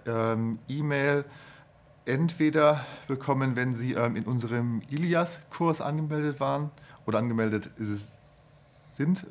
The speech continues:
weiterhin, beziehungsweise, äh, via Gradecraft.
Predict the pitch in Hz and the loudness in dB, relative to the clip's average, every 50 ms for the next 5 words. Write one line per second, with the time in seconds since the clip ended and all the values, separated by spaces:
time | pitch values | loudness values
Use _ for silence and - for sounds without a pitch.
0 | 131 113 - 131 131 135 135 120 139 139 131 127 120 127 123 - - 151 139 117 | -12 -8 -6 -6 -4 -4 -4 -2 -2 -2 -2 -2 -2 -4 -4 -4 -4 -4 -4 0
1 | - 127 127 127 120 117 120 117 113 113 - - - - - - - - - 110 | 2 4 4 4 4 2 2 0 0 -2 -4 -12 -20 -20 -20 -20 -12 -2 2 4
2 | 117 117 113 113 104 117 120 120 117 113 110 107 104 92 - - - - - - | 4 4 4 2 0 0 0 2 4 4 4 2 0 -4 -10 -18 -20 -16 -8 -4
3 | 107 104 107 107 107 107 - - - 85 78 69 - - - | -2 0 2 2 0 -2 -6 -8 -8 -6 -6 -6 -8 -12 -18